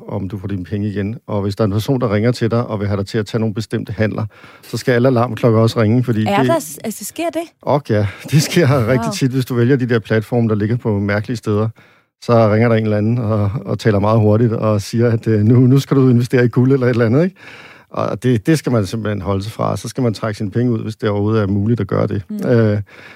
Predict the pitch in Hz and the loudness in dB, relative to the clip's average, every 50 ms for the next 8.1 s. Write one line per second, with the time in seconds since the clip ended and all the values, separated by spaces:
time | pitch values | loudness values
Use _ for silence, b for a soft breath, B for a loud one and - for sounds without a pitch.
0 | B B B - - - 120 104 139 135 113 - 143 127 113 - 165 165 - 202 | B B B -6 -2 -2 0 2 0 0 2 2 0 2 2 2 2 2 2 0
1 | 156 - 165 147 139 127 - 147 143 123 123 117 120 143 147 123 - - 131 127 | 0 2 2 2 2 2 0 0 0 2 0 2 2 2 0 0 0 0 0 0
2 | 135 135 131 135 120 110 110 104 92 113 107 107 110 117 120 123 - - 120 117 | 0 -2 -4 -2 0 0 0 0 0 0 2 2 2 2 0 -2 -8 -4 -2 -2
3 | 107 98 117 117 131 127 127 117 117 120 123 - - 117 113 107 - - 131 117 | 0 2 2 0 2 0 -2 -2 -4 -6 -8 -4 -2 -2 -2 -2 -2 -4 -4 -2
4 | 113 113 113 110 104 101 98 123 110 101 104 - - 107 110 120 123 - 113 101 | -2 -2 -2 0 -2 -2 -4 -4 -6 -8 -8 -8 -8 -4 -4 -4 -4 -6 -6 -4
5 | 107 113 117 - 139 135 123 - 135 123 104 143 135 127 117 110 107 107 - 123 | -4 -4 -2 -2 -2 -2 0 0 0 2 2 2 0 2 0 0 0 0 -2 -6
6 | 117 - - 110 - - 113 101 104 113 120 120 - 117 110 - 110 101 95 - | -8 -8 -12 -14 -8 -6 -4 -2 -2 -4 -4 -4 -6 -8 -6 -4 -4 -4 -2 -4
7 | 104 101 107 - - 113 113 110 110 107 - 113 107 98 - 110 104 98 98 101 | -6 -6 -6 -8 -6 -6 -4 -4 -6 -8 -8 -8 -8 -6 -6 -6 -4 -4 -2 -4
8 | 107 - | -4 -6